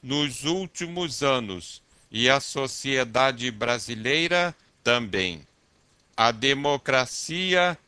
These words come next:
está madura. É um valor mais alto, acima de homens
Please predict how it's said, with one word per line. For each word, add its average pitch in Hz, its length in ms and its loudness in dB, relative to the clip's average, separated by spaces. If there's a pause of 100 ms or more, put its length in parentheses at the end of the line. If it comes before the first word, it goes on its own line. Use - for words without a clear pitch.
(420)
está 151 760 4 (220)
madura. 123 960 0 (880)
É 143 420 6 (160)
um 139 340 -4
valor 127 760 2 (320)
mais 151 800 0
alto, 123 600 0 (560)
acima 156 1040 0 (100)
de 123 280 -6
homens 156 800 -2